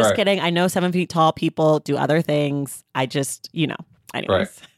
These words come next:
Speaker 1: You know, I'm glad, I'm glad you went to the food one, 'cause, like, you said that if you were not doing book podcasts, you'd be doing, like, sports. But if I were not doing this, I would be a food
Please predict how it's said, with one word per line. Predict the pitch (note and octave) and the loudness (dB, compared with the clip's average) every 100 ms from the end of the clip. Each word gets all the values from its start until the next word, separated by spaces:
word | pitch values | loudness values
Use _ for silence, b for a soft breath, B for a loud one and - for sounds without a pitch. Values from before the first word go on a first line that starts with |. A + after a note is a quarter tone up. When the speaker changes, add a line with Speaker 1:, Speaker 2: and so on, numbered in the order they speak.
| B B B B _ | B B B B _
Speaker 1:
You | - D#3+ | 0 2
know, | D3+ | 2
I'm | C#3 | 2
glad, | D3+ D3+ | -2 -2
I'm | C3 | -4
glad | D#3 D3 | -4 -4
you | A#2+ | -6
went | A#2+ A2 | -4 -6
to | |
the | A2 | -8
food | G#2 A2+ G#2 | -8 -6 -4
one, | G2 | -6
'cause, | G#2 A2+ | -6 0
like, | A2+ A2+ | 0 -2
you | G#2 C3 | -6 -6
said | C3 C3 G#2+ | -2 -2 -2
that | G#2 | -4
if | G2 | -6
you | A2 | -6
were | G#2 G#2+ | -2 -2
not | G#2 G2 | -4 -6
doing | G2+ F#2+ | -6 -6
book | G2+ F#2+ - | -8 -10 -6
podcasts, | F2+ F2 F#2+ F2+ - | -6 -6 -10 -10 -12
you'd | F2+ | -16
be | F#2 | -12
doing, | F2+ F2 | -10 -10
like, | E2+ F2 | -12 -14
sports. | - F#2 F#2+ - | -12 -8 -8 -8
But | - A2 | -6 -4
if | G2 | -2
I | A2 A#2 | 0 0
were | A#2+ | 0
not | A2 G2 | -4 -4
doing | G#2 F#2+ | -6 -6
this, | F#2+ F#2 | -8 -4
I | G#2+ | -4
would | G2+ G2 | -4 -4
be | |
a | F#2 | -8
food | - G#2+ G2 F#2+ F2 | -8 -8 -8 -8 -12